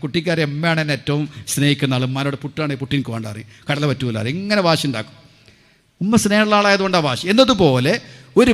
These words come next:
ഭാര്യയ്ക്ക് അവൾ ഏറ്റവും സ്നേഹിക്കുന്ന ആൾ ഭർത്താവായതുകൊണ്ട് കുറേ ഈ വേസ്റ്റ് നീക്കാനുള്ള പണി എന്താ? വൈകാരിക, ആ, വേസ്റ്റ് നീക്കാനുള്ള പണി ഇഷ്ടപ്പെട്ട പുതിയാപ്പലിനോട് കുറേ ആണ്ട് വർത്താനം പറയും. വർത്താനം പറഞ്ഞ പെണ്ണുങ്ങളാകെ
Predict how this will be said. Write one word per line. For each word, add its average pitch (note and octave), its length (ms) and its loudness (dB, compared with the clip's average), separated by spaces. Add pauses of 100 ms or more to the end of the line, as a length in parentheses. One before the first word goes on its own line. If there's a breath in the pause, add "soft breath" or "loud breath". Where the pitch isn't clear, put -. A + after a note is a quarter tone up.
ഭാര്യയ്ക്ക് F#3 520 2 (100)
അവൾ D3+ 160 0
ഏറ്റവും E3 380 -4
സ്നേഹിക്കുന്ന C#3+ 500 -2
ആൾ C#3 80 -2 (120)
ഭർത്താവായതുകൊണ്ട് A#2 880 -6 (420 loud breath)
കുറേ F3 280 2 (500)
ഈ F#3+ 40 2 (120)
വേസ്റ്റ് F3 460 0
നീക്കാനുള്ള D3+ 480 2
പണി C3 200 -2
എന്താ? B2+ 140 -2 (140)
വൈകാരിക, D3 640 2 (420 loud breath)
ആ, - 20 2 (160)
വേസ്റ്റ് D#3+ 340 6
നീക്കാനുള്ള C3+ 420 -2
പണി B2 200 0
ഇഷ്ടപ്പെട്ട C3 420 -6 (100)
പുതിയാപ്പലിനോട് B2 640 -4
കുറേ A2+ 160 -8 (220)
ആണ്ട് A2+ 180 -10
വർത്താനം F#2+ 400 -14
പറയും. F#2 200 -20 (420 soft breath)
വർത്താനം C#3+ 480 -2
പറഞ്ഞ B2+ 160 -6 (120)
പെണ്ണുങ്ങളാകെ A#2 720 -6